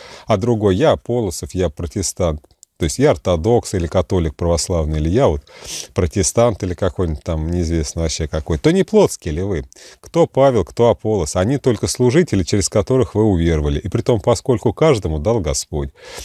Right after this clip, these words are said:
Я насадил, Аполлос поливал, но возрастил Бог, посему и насаждающий, и поливающий есть не что, а всё Бог возвращающий, взращивающий. Насаждающий же и поливающий – суть одно, но каждый получит свою награду по своему труду.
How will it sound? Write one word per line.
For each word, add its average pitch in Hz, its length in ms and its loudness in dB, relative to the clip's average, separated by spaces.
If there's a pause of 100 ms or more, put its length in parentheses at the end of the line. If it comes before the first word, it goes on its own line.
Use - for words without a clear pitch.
(120)
Я 143 180 2
насадил, 107 560 2
Аполлос 113 380 -2
поливал, 90 440 2
но 92 100 -2
возрастил 123 600 2
Бог, 117 320 0
посему 110 400 0
и - 20 0
насаждающий, 135 680 2
и 78 40 -12
поливающий 92 580 0
есть 131 240 -2
не 160 100 -2
что, 92 240 0
а 80 40 0
всё - 180 -2
Бог 139 280 0
возвращающий, 85 880 -4
взращивающий. 82 920 -2 (720)
Насаждающий 117 720 2
же 120 100 0
и - 40 2
поливающий – 139 760 0 (320)
суть - 260 0
одно, 87 400 0
но 95 160 -4
каждый 160 380 0
получит 85 460 -2
свою 120 400 2
награду 85 500 0
по - 100 -10
своему 85 440 -2
труду. 76 480 -4